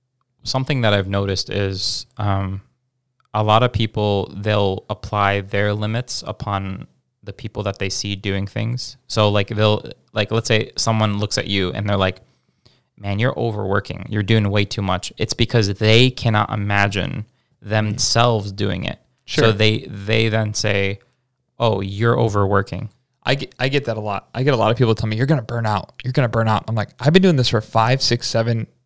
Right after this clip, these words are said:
Speaker 2: seven years straight,
Speaker 1: Mm-hmm.
Speaker 2: working, like, the way that I work."
Speaker 1: Yeah.
Speaker 2: And I haven't.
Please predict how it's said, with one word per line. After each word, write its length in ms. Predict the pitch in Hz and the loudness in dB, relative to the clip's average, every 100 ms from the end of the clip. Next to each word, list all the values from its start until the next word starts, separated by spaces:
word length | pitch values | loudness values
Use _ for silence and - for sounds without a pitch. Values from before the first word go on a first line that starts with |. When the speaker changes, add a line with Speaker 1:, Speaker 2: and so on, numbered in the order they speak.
| _ | _
Speaker 2:
seven 420 | - - 120 131 | -6 2 4 4
years 220 | 117 113 113 | 2 0 -2
straight, 380 | - 107 - | 0 -2 -2
Speaker 1:
Mm-hmm. 160 | - 110 | -2 2
Speaker 2:
working, 260 | 104 104 113 | 4 4 2
like, 160 | 110 | 0
the 80 | - | 0
way 120 | 110 | 0
that 120 | 107 107 | 2 0
I 60 | |
work." 320 | 107 - - _ | -2 -4 -8 _
Speaker 1:
Yeah. 240 | - 95 95 _ _ | -6 -6 -6 _ _
Speaker 2:
And 80 | 101 | -10
I 40 | |
haven't. 500 | 101 - 139 135 - | -6 -2 -2 -4 -16